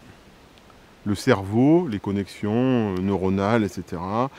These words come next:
ont suffisamment progressé. La main aussi, puisqu'on oublie toujours la main dans ce, dans cette histoire.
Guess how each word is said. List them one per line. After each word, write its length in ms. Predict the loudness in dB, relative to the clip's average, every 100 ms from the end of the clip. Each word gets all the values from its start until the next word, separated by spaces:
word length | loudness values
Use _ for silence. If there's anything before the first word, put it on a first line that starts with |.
| -20 -12 -8
ont 80 |
suffisamment 640 | -8 -10 -10 0 2 2 0
progressé. 680 | -2 0 -2 0 2 2 0 -8 -20 -20 -20 -10
La 140 | 0 4
main 300 | 6 6 6
aussi, 340 | 2 -2 -6
puisqu'on 320 | -6 -8 -4
oublie 240 | -4 -6 -8
toujours 340 | -8 -4 -2
la 120 | 0
main 180 | 2 2
dans 160 | 0 -2
ce, 180 | -6
dans 220 | -8 -6 -8
cette 220 | -12 -14
histoire. 400 | -10 -6 -4